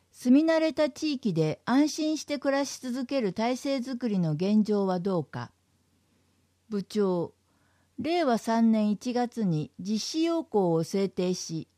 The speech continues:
それぞれの機能を担う事業所の確保を進め、令和五年度には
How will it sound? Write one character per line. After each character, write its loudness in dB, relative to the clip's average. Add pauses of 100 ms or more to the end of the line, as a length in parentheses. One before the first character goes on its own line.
(100)
そ -6
れ -2
ぞ -2
れ 4
の 2
機 -4
能 4
を 2
担 2
う 0
事 -2
業 2
所 -2
の 4
確 -2
保 -4
を 0
進 -4
め、 -2 (540)
令 2
和 6
五 2
年 6
度 2
に 2
は -2